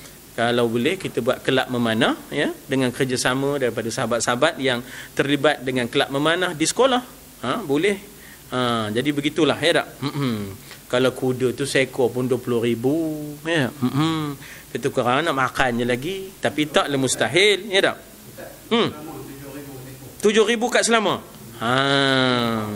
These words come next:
meh-, eh, tak, murah je. Kuda apa ni? Ha, ha, ha, ingatkan kuda padi, bukan?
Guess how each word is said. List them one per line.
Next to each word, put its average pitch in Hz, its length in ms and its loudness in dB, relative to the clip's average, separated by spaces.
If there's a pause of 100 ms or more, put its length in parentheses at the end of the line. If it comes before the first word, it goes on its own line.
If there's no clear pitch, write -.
(200)
meh-, 185 280 0
eh, 175 120 0
tak, 135 160 0
murah 185 320 4
je. 135 160 0
Kuda 175 240 4
apa 254 120 0
ni? 240 200 0 (1040)
Ha, - 40 -6
ha, - 180 -8 (460)
ha, 120 100 -2 (500)
ingatkan 104 320 -8
kuda 123 200 -2
padi, 165 320 0
bukan? 160 280 2